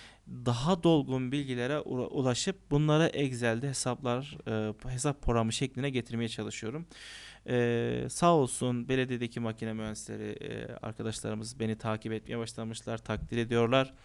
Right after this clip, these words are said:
Onlar da, e, inceledikleri projelerde firmalara, e, sağ olsun beni tavsiye etmişler. Teşekkür ederim.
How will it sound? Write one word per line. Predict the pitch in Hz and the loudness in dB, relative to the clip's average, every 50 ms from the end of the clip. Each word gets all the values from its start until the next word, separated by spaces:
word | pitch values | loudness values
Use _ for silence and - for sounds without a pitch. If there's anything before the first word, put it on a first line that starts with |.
| - - - - - - - - - - | -20 -20 -18 -18 -18 -20 -20 -20 -12 -2
Onlar | - 135 135 135 135 139 135 131 127 123 | 0 2 2 2 4 2 2 2 2 2
da, | 127 123 123 120 - - 117 113 110 110 110 107 107 110 110 110 110 113 - - - - | 2 2 2 2 0 -2 -2 -2 -2 -2 -4 -6 -6 -6 -8 -8 -8 -8 -10 -10 -12 -8
e, | - 123 | -4 -4
inceledikleri | 123 120 123 120 120 120 - - 123 120 | 0 2 2 2 2 0 0 0 0 0
projelerde | 113 - 120 120 113 117 113 110 110 110 110 110 110 | 0 0 -2 0 0 0 0 0 0 0 0 -2 -4
firmalara, | - - 120 117 113 110 110 110 110 110 107 - - | -2 -2 -2 0 0 0 0 0 0 0 -2 -4 -4
e, | - 110 107 107 107 107 | -4 -4 -4 -4 -4 -6
sağ | 104 - - 110 | -6 -6 -4 -4
olsun | 107 - - 110 107 | -4 -4 -4 -4 -4
beni | 110 113 110 | -4 -6 -6
tavsiye | - 120 113 110 - - 127 120 | -4 -4 -6 -4 -4 -4 -6 -6
etmişler. | - - - - - 123 127 - - - - - - - - - - - | -6 -10 -12 -4 -2 -2 -2 -4 -6 -18 -20 -20 -20 -20 -20 -20 -16 -8
Teşekkür | - 127 - - 131 131 - 143 143 | -4 -2 2 2 2 0 2 0 2
ederim. | 143 135 135 131 131 131 135 | 2 4 2 2 2 0 -4